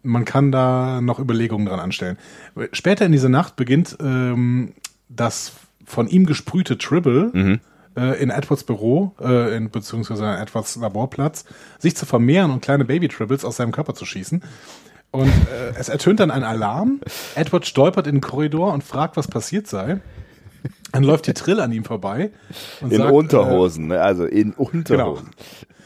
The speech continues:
Speaker 1: Genau, das sieht man aber erst nachher. Ne? Man sieht ihn erstmal so, wie er da reinstolpert,
Speaker 2: Mhm.
Speaker 1: und dann läuft die Trill an ihm vorbei und sagt, "Ja, hier liegt ein, äh, Laborbruch vor und wir müssen da jetzt alle hin." Ähm,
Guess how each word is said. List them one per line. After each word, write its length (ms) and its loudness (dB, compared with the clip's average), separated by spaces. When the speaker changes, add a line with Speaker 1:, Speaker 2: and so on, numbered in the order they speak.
Speaker 1:
Genau, 200 2
das 160 0
sieht 100 0
man 120 4
aber 120 4
erst 180 0
nachher. 300 -2
Ne? 100 -6
Man 140 0
sieht 160 -6
ihn 140 0
erstmal 480 0
so, 160 4
wie 80 4
er 80 2
da 80 -2
reinstolpert, 500 0
Speaker 2:
Mhm. 40 2
Speaker 1:
und 20 2
dann 100 0
läuft 140 -6
die 60 -14
Trill 180 -4
an 100 0
ihm 60 -2
vorbei 340 -2
und 100 -8
sagt, 280 -6
"Ja, 180 -2
hier 220 2
liegt 240 -4
ein, 220 4
äh, 400 0
Laborbruch 600 -2
vor 400 2
und 100 -4
wir 80 0
müssen 220 0
da 60 2
jetzt 120 -2
alle 160 -2
hin." 300 2
Ähm, 380 2